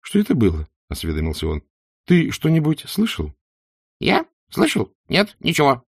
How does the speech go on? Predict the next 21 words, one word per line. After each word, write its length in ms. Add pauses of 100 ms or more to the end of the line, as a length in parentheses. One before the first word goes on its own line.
отказался 600
бес 280 (480)
и, 80
юркнув 640
в 80
коробку, 540 (140)
захлопнул 680
дверь. 300 (1120)
Два 220
Цветок 400
постучал 440
на 80
ней. 240 (800)
Дверка 380
приоткрылась. — 680 (840)
Как 180
будто 320
камень 500
покатился, — 720 (160)
сообщил 440
турист. 380